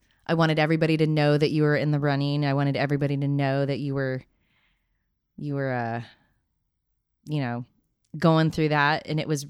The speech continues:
really <laughs> hard for me to sit on the sidelines and, and, oh man, I mean, I kinda had a little bit of a feeling of, like, this is gonna sound weird, hear me out. But, you know, all the times that my, my mom was in the audience watching me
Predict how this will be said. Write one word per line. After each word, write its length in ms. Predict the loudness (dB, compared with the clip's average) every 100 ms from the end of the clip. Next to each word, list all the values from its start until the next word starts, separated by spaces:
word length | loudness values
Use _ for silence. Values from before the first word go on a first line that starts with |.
| 0
really 180 | 4 4
<laughs> 60 |
hard 560 | 2 -6 -2 2 4 4
for 180 | 2 4
me 120 | 4 2
to 140 | 0
sit 280 | -2 -2 -2
on 80 | -2
the 120 | -6 -14 -16 -16 -16
sidelines 840 | 0 4 4 4 2 2 2 0
and, 180 | 0 -2
and, 380 | 0 0 0 -2 -4
oh 260 | 0 0
man, 460 | 0 0 0 2 4
I 80 | 4
mean, 160 | 4
I 80 | 2
kinda 240 | 2 2 2
had 140 | 2
a 60 | 2
little 260 | 2 2
bit 180 | 2 2
of 140 | 2
a 40 | 0
feeling 460 | 0 0 2 2
of, 140 | 2 2
like, 240 | 0 -2 -14 -6
this 100 | -4
is 80 | 0
gonna 140 | -2
sound 260 | 2 0 0
weird, 200 | -2 0
hear 140 | 0
me 100 | 2
out. 200 | 0 -2 -8 -20 -20 -20 _ _ _ _ -4
But, 120 | -2
you 100 | 2
know, 240 | 2 2 2
all 120 | 2
the 80 | 0
times 240 | 0 0
that 100 | 0
my, 220 | 0 0 0
my 300 | -2 0 0
mom 640 | 2 2 2 2 0 -2 -6 -8
was 380 | -8 -2 0 0
in 60 |
the 120 | 0 0
audience 380 | -2 -2 -4
watching 320 | -4 -4 -2 -4
me 220 | -4